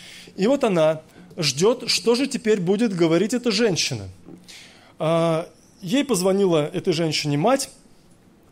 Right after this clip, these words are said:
а, ну, по местному телефону, и эта медсестра могла прослушать р-, их разговор. Она сняла трубку и начала подслушивать, о чём говорят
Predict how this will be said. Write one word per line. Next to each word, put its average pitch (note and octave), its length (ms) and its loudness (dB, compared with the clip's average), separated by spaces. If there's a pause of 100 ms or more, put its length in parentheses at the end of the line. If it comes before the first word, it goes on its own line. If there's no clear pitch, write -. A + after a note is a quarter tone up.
(120)
а, C#3 720 -4 (260)
ну, G3 120 -4
по D3+ 100 -2
местному D#3 400 -2
телефону, E3+ 560 -2 (400)
и G#3 80 0
эта A#3 220 2
медсестра A3 480 0
могла G3 520 2 (280)
прослушать A3+ 560 0
р-, A3 100 -4
их G#3 180 -4
разговор. F3+ 520 -2
Она C4+ 180 0
сняла A#3+ 280 0
трубку C#4 320 -2
и A3+ 40 0
начала A#3 300 -2
подслушивать, A#3 600 -4
о F#3 80 0
чём B3 240 -2
говорят F3+ 440 0